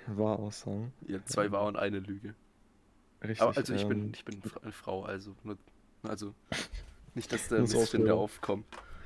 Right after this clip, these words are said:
Speaker 1: Gut, ähm, wir sind beide der Meinung, dass, ähm,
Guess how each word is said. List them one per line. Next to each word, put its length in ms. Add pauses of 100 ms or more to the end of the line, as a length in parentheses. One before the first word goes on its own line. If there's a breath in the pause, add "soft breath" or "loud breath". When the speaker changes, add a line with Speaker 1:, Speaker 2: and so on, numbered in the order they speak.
(380 loud breath)
Speaker 1:
Gut, 320
ähm, 520 (400)
wir 160
sind 340 (1500)
beide 500 (1080 loud breath)
der 80
Meinung, 280
dass, 300 (380)
ähm, 560